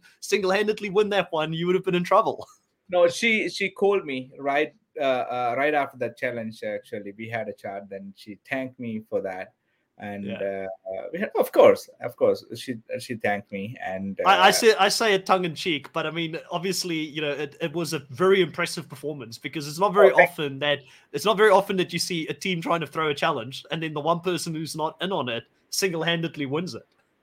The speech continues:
Speaker 1: <laughs>
Speaker 2: I, that is Nasir, and that, that was, that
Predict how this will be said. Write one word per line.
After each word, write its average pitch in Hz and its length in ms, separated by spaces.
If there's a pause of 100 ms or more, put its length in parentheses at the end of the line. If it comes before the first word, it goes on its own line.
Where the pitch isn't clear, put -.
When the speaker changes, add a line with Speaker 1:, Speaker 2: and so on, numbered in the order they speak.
(240)
Speaker 1:
<laughs> - 60 (480)
Speaker 2:
I, 139 60 (120)
that 139 200
is 135 160
Nasir, 131 420 (220)
and 175 180
that, - 220
that 214 160
was, 247 180
that 226 440